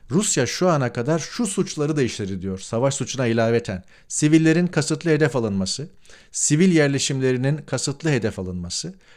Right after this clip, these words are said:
hedef gözetmeden yapılan bombardıman, sivil halkın açlığa mahkum edilmesi. Emanu-, Emmanuel, e, Macron, Fransa Başkanı, Buça'daki görüntüler sonrası yeni yaptırım çağrısında bulunmuş Rusya'ya.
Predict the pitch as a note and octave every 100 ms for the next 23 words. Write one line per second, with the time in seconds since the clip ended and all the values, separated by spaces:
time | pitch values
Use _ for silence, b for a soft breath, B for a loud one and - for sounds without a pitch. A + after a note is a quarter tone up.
0 | b B2+ E3+ E3+ C#3+ C#3+ F#3 D3+ C3 A#2+
1 | A#2 A#2 G#2+ G2+ A#2 C3+ C#3+ C#3 D3 F#3+
2 | F#3+ b b b b - - E3+ G#3 C#3
3 | A#2 A#2 - B2+ A#2+ - G#2 C#3+ F3 -
4 | G2+ F#2+ - B2 B2 G2 F#2 F#2 - G2
5 | - - - _ - - b b b b
6 | b b C#3 D#3+ E3 - C#3+ D#3+ D#3+ D3+
7 | D3+ C#3 G#2+ C3+ C3 B2 C#3+ C#3+ B2+ B2+
8 | E3+ - C3 C#3 C3 A#2+ A#2 A#2+ B2+ D#3
9 | D3 D#3 C3 C3 B2 B2+ A#2 C3 C3 -
10 | A2 A2 - E3 C#3+ C#3+ E3+ D#3 - A#2+
11 | A2+ A2 G#2+ G2+ - G#2 G2+ G2 G2 G2
12 | - G#2+ - G2 G#2 F3+